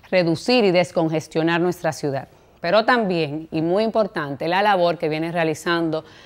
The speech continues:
la Autoridad Metropolitana de Transporte, amet, la cual debe ser, pues, emulada por otras instituciones y sobre todo por aquellas que están relacionadas en atender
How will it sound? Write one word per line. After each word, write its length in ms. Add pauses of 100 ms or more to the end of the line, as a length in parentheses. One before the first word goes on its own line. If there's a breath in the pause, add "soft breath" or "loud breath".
(140 loud breath)
la 80
Autoridad 480
Metropolitana 760
de 80
Transporte, 800 (220 loud breath)
amet, 500 (140)
la 160
cual 220
debe 260
ser, 460 (280)
pues, 360
emulada 640 (300 loud breath)
por 160
otras 300
instituciones 840
y 60
sobre 320
todo 360
por 160
aquellas 460
que 80
están 260
relacionadas 880
en 140
atender 760